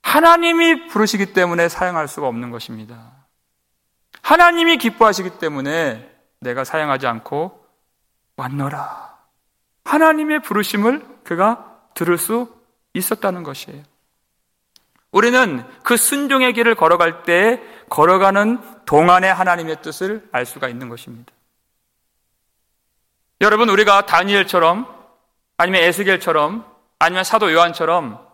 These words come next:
그렇게 하나님의 환상을 볼 때가 많이 있습니까? 그런 때는 별로 없어요. 그런데 하나님은 항상 우리에게 말씀하시는 하나님이십니다.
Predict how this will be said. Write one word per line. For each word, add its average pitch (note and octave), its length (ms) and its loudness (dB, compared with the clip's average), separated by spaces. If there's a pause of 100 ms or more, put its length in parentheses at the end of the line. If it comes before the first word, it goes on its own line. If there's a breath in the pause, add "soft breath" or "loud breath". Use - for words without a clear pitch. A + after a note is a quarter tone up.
(140)
그렇게 F3 540 -4 (300 loud breath)
하나님의 G#3+ 400 0
환상을 A#3+ 480 2
볼 F3+ 160 -2
때가 F3+ 180 0
많이 C#3+ 200 2
있습니까? D3+ 600 -8 (680)
그런 G3 240 -2
때는 G3 220 -4
별로 C#3 200 -4
없어요. G#2+ 540 -12 (2000)
그런데 G#3 560 2
하나님은 A3+ 520 2
항상 A3 380 -2
우리에게 F#3 420 0 (360 loud breath)
말씀하시는 F3 840 -2
하나님이십니다. C3 640 -12